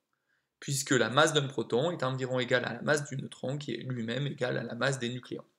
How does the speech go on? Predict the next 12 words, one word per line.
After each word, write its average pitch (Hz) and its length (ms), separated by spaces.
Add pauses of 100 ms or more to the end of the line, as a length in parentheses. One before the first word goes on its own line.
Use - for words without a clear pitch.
(880)
La 156 140
masse 269 260
approchée 156 500
d'un 220 160
atome 127 380
peut 196 100
donc 165 180
s'écrire 139 440
la 143 80
masse 151 200
d'un 143 120
atome. - 340